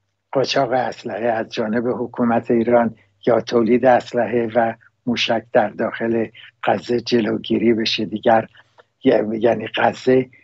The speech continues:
یک منطقهٔ بدون، عاری از سلاح باشه، بدون اسلحهٔ تهاجمی باشه. این می‌تونه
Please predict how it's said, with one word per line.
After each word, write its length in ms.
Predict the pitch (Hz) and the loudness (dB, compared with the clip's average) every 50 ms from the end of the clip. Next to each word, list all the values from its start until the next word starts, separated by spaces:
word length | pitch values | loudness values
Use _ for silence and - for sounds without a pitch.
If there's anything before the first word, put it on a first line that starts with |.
| _ _ _ | _ _ _
یک 240 | 131 127 120 - 127 | 0 0 0 0 -2
منطقهٔ 760 | 123 120 113 117 - 117 107 - 117 113 110 117 123 117 113 - _ _ _ _ _ _ _ _ - - 143 131 113 98 101 - | -2 -2 -2 0 0 0 0 0 0 -2 0 0 0 -2 -2 -6 _ _ _ _ _ _ _ _ -16 -10 -6 -6 -6 -2 0 2
بدون، 440 | 127 117 104 - 120 113 110 110 117 113 107 - - | 2 2 2 2 0 -2 -2 -2 -2 -2 -4 -4 -4
عاری 340 | - 135 127 107 113 117 113 | -2 -2 -2 0 2 2 2
از 140 | 107 104 - | 2 0 -2
سلاح 440 | - - 123 117 110 117 110 98 - | -4 -4 -2 0 2 2 2 2 0
باشه، 300 | - 104 - - 113 101 | -6 -12 -10 -8 -8 -6
بدون 560 | 104 120 117 113 120 113 113 113 113 113 - - - - _ _ _ _ - | -2 -4 -2 -2 -2 -2 -2 -2 -2 -4 -8 -12 -20 -20 _ _ _ _ -8
اسلحهٔ 840 | - 127 131 127 - - 131 117 107 - 127 123 120 123 123 120 110 - | -4 -4 -4 -4 -2 0 2 2 2 4 4 4 4 4 2 2 0 -2
تهاجمی 640 | - 120 110 110 117 117 104 - 117 113 107 110 110 101 | -4 -4 -2 -2 -2 -2 -4 -4 -4 -2 -2 -2 -2 -2
باشه. 400 | - 107 - - - - - _ _ _ _ _ _ _ _ _ _ _ _ | -4 -4 -6 -6 -6 -8 -12 _ _ _ _ _ _ _ _ _ _ _ _
این 400 | - 139 135 139 143 127 - - - | 0 2 2 2 2 -2 -4 -6 -2
می‌تونه 640 | 135 127 117 - - 127 117 120 120 113 110 113 - | 0 2 2 2 2 2 2 4 4 2 0 -2 -6